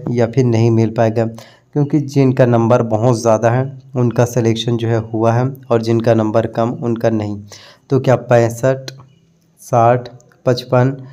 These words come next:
सत्तर नंबर वाले स्टूडेंट का कोई भी चांस दिखता हुआ नज़र आ रहा है या क्या है?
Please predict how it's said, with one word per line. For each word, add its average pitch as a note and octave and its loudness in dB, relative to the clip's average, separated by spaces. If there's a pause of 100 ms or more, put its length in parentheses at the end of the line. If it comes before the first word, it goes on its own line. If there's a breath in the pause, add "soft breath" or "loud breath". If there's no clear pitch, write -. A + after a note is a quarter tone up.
(280 loud breath)
सत्तर B2+ 0
नंबर B2+ 2
वाले A#2+ 4
स्टूडेंट A#2+ -2
का A#2+ 2 (340)
कोई B2+ 4
भी C3 4
चांस A#2+ 0
दिखता C3 -2
हुआ B2 4
नज़र A#2+ 2
आ A2+ 4
रहा A#2 2
है C3+ -4
या A#2 -2
क्या A#2 -2
है? B2+ -2